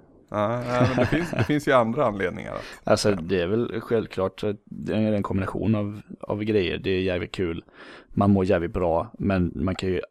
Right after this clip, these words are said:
Speaker 2: aldrig sticka under stol med att man tränar lite, lite för att vara snygg också.
Speaker 1: Och snygg är du.
Speaker 2: Ja, men tack.
Speaker 1: Nej, jag, jag frågar mer.
Speaker 2: Jaha. <laughs> Fan, jag tror jag fick en komplimang där.
Speaker 1: <laughs> Vad jag tycker är oväsentligt.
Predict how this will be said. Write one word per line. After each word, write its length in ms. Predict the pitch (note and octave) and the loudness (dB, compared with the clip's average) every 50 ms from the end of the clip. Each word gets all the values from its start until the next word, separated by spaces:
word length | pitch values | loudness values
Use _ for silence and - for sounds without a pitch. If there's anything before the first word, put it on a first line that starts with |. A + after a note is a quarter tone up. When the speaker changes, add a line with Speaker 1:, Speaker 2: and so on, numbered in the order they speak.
| _ _ _ _ _ - | _ _ _ _ _ 0
Speaker 2:
aldrig 340 | E2+ F#2+ F#2 F2+ E2 D#2+ E2+ | 2 2 2 0 -2 -4 -4
sticka 260 | - F2+ E2+ - F#2+ | -4 -4 -4 -2 -2
under 140 | F2+ F2 E2 | 0 0 0
stol 400 | - - F#2+ D#2 D#2 D#2+ D2+ - | 0 -2 -2 -2 -2 -4 -4 -2
med 180 | F2+ F#2 E2 | -2 -2 -2
att 100 | D#2 - | -2 -4
man 100 | - E2+ | -4 -6
tränar 220 | - F2+ E2 E2 E2 | -4 -4 -4 -4 -4
lite, 360 | E2 E2 D#2+ _ - C2+ C#2 | -4 -6 -6 _ -6 -6 -6
lite 240 | D#2 D2 - - - | -6 -6 -8 -10 -12
för 140 | - - D#2 | -8 -6 -6
att 60 | D#2+ | -6
vara 80 | - | -4
snygg 240 | - - - - - | -6 -6 -8 -8 -8
också. 200 | A1+ - - - - _ _ _ _ _ _ _ _ _ _ _ _ - | -10 -10 -10 -12 -14 _ _ _ _ _ _ _ _ _ _ _ _ -14
Speaker 1:
Och 120 | - A#2+ | -12 -8
snygg 220 | - D3 D3 D3 C#3 | -4 -4 -2 0 0
är 160 | D#3 E3 - | 0 -2 -2
du. 120 | - D3 - _ _ _ _ _ _ _ _ - | -4 -6 -10 _ _ _ _ _ _ _ _ -6
Speaker 2:
Ja, 200 | - G#2 G#2+ G#2 | -2 0 0 2
men 140 | G2+ G#2 G2 | 0 0 -2
tack. 440 | - - F#2+ - - - - - - - - _ _ _ _ _ _ _ _ - | -2 -6 -8 -8 -12 -18 -18 -18 -20 -20 -20 _ _ _ _ _ _ _ _ -6
Speaker 1:
Nej, 200 | - - A#2+ C3 | -2 2 4 6
jag, 140 | C3 C3 C3 | 8 8 8
jag 140 | C3 B2+ A#2+ | 8 6 4
frågar 340 | - C3+ B2 A#2 A#2+ D#3 C3+ | 4 4 4 4 2 0 -6
mer. 220 | F#2+ D#2 - - _ _ _ _ | -8 -8 -10 -14 _ _ _ _
Speaker 2:
Jaha. 360 | - - C3 D#3+ D#3+ A2 - - _ _ _ _ - - - - | -2 0 2 2 2 0 0 -4 _ _ _ _ -4 -4 -4 -2
<laughs> 280 | - - - - - | -4 -6 -12 -12 -16
Fan, 460 | - - - - - - - F#2+ F2+ B2+ - | -14 -12 -12 -10 -4 0 2 2 2 2 2
jag 120 | - A2+ | 2 6
tror 120 | - C3 B2+ | 10 10 10
jag 80 | A#2 | 10
fick 100 | A2 - | 10 6
en 60 | A2 | 2
komplimang 460 | G2+ - G2+ G#2+ G#2+ G#2+ G2 G#2 A2+ G#2 | 2 2 2 4 6 6 6 6 6 4
där. 160 | D#2+ C#2+ - D3 - - - - E3 - - - - - _ _ | 2 2 0 0 -2 -2 -2 -2 -4 -4 -4 -10 -20 -20 _ _
Speaker 1:
<laughs> 520 | - - - - - - - - - - | -20 -20 -18 -14 -14 -12 -12 -14 -16 -10
Vad 200 | - F#2+ G2+ A2 | -2 2 4 6
jag 160 | A2+ C#3+ - | 6 6 4
tycker 300 | - G3+ - - - B2 | 2 -2 -2 0 2 2
är 80 | G#2+ G#2 | 2 2
oväsentligt. 580 | G2 G2 G2 - - G#2 G#2+ - - - - | 2 0 -4 -4 -4 -4 -4 -4 -8 -10 -10